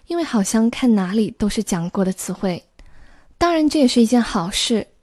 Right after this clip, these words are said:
如果你现在觉得越学越简单，而且常常碰到一些以前反复学过的词汇，那么恭喜你，你在慢慢的进步了。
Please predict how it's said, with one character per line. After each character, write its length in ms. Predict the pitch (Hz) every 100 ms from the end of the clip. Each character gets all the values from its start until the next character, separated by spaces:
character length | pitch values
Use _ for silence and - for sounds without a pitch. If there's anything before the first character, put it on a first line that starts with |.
| _
如 140 | 277
果 100 | 311
你 100 | 320
现 200 | 247 285
在 120 | 269 269
觉 140 | 233
得 80 | 226
越 160 | 269
学 180 | 254 196
越 140 | 196 208
简 240 | 190 170
单， 300 | 202 208 226 -
而 100 | 269
且 140 | 320
常 260 | 277 220 247
常 240 | 277 240
碰 160 | 240 247
到 140 | 247
一 100 | 240
些 280 | 240 247 247
以 140 | 208 196
前 300 | - 196 226
反 260 | - 196
复 260 | 196 - 302
学 200 | - 190
过 120 | 214
的 80 | 190
词 220 | - -
汇， 300 | - 190 - -
那 100 | 254
么 80 | 240
恭 200 | 247 262
喜 180 | - 202
你， 300 | 196 175 - _
你 100 | 202
在 100 | 190
慢 160 | 226 247
慢 140 | 240
的 80 | 226
进 240 | 233 302 262
步 220 | 294 220
了。 180 | 190